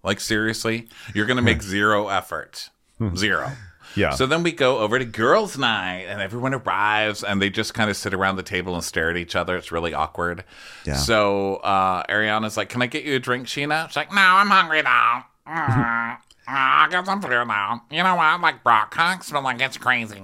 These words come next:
Speaker 1: Like, I had some kind of pie in my mouth. I, I feel like I had French and Dutch fighting in my mouth all day, and I just want peaceful food. You know what I mean?"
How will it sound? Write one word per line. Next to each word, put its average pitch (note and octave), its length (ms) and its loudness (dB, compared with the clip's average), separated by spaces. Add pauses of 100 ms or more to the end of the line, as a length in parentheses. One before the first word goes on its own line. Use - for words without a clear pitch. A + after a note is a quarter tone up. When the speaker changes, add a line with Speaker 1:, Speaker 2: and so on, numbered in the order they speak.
(100)
Speaker 1:
Like, C3 200 2
I C#3 140 6
had D#3+ 180 -2
some C3 160 -4
kind A#2+ 180 0
of G#2+ 60 0
pie G#2 180 4
in G2+ 80 0
my G2 80 2
mouth. A2+ 420 2
I, C#3 80 4
I - 40 0
feel C#3+ 140 -4
like E3 140 -2
I D#3 80 2
had C3 120 0
French A#2 280 0
and B2 140 -10
Dutch A2 280 0
fighting A2 280 0
in G#2 60 -4
my G2 100 0
mouth F#2 260 -2
all B2 120 -2
day, C3+ 220 -2
and A2+ 100 0
I A2+ 80 2
just A2 180 -6
want D3 180 -10
peaceful G#2+ 520 -6
food. D#2 380 -4 (360)
You A2+ 140 -2
know B2 80 2
what B2 180 0
I A#2+ 100 -8
mean?" D#3 120 -16